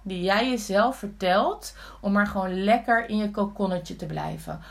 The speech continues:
Om maar gewoon lekker in je comfortzone te blijven. Want dat is zo super veilig. Maar de ware magie, de ware magie ligt daarbuiten. En dat gaat soms gepaard met, nou, vaak gepaard met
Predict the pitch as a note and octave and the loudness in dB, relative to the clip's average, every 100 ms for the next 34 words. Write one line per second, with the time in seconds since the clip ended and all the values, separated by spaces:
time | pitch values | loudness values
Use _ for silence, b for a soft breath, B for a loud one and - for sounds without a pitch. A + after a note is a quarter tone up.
0 | B B F3+ F#3 - F3+ F3+ F3+ G3+ G#3 | B B -2 -2 -2 0 0 2 2 2
1 | G#3 G#3 F#3+ F#3 - E3+ E3 E3+ D#3 E3 | 0 0 -4 -6 -2 -2 0 -6 -8 -6
2 | - - - - - - - - - - | -4 -6 -8 -10 -12 -12 -14 -16 -16 -18
3 | B B B F3+ E3+ D#3 A3 A#3 - - | B B B -2 -2 6 6 6 -2 -4
4 | A3 G#3 G3+ - F#3 F#3 G3+ - G3+ G3 | -4 -4 -6 0 2 4 2 -2 -4 -4
5 | F#3 F3 F3+ F3 D#3+ D3+ D#3+ - - - | -6 0 2 2 0 -6 -8 -16 -20 -20
6 | B B B - F3 E3 E3+ E3+ D#3+ G#3+ | B B B 0 2 2 0 -2 8 10
7 | C4+ C#4 C4 G#3 G3+ - G#3 G#3 E4 - | 10 8 4 4 2 0 4 4 4 -2
8 | - - - - B B - F3+ G#3+ B3 | -14 -20 -20 -20 B B -4 8 8 8
9 | A#3+ G#3+ G#3 A3 G3+ G3+ - F3+ E3+ E3+ | 6 2 0 0 0 0 -2 0 2 0
10 | F3 - - - - b b b F3 F3+ | -4 -8 -8 -10 -20 b b b 2 2
11 | F#3 - A3 B3+ B3+ - C#4+ D4 - B3 | 2 6 8 8 6 0 2 2 0 -4
12 | G3+ B3 A#3+ A#3+ G#3+ - G3+ G#3 A3 - | 8 10 10 4 -4 0 4 4 4 -4
13 | - E3+ F#3+ D#3+ B2+ - - - - E3+ | -4 8 10 10 6 -6 -18 -12 0 2
14 | - F3 D#3+ D#3+ D3+ | 6 6 6 0 -4